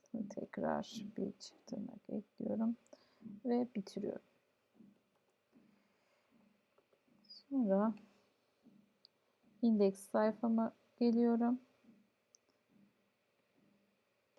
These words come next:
Twitter butonuma da on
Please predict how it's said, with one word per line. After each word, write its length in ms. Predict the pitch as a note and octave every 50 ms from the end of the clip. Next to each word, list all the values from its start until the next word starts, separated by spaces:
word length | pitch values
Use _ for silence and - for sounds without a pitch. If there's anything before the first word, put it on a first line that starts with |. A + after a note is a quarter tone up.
| _ _ _ _ _ _ _ _ _ _
Twitter 500 | - - A#3+ A3+ G#3 G#3 - G3+ F#3+ F#3+
butonuma 720 | G3+ G3 - - G3+ F#3+ F#3+ F#3 F#3 F#3 F#3 F#3 F#3+ -
da 180 | - G3+ G3+ G3
on 300 | - - G#3 G3+ G3